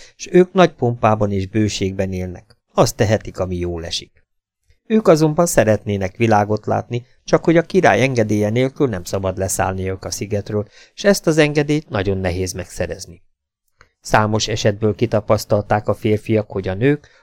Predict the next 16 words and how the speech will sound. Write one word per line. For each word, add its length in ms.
ha 100
egyszer 320
odalent 460
vannak, 420
soha 340
többé 320
nem 220
jönnek 340
vissza 300
a 60
levegőbe. 600
Beszéltek 500
nekem 260
egy 100
magasrangú 640
udvarhölgyről, 840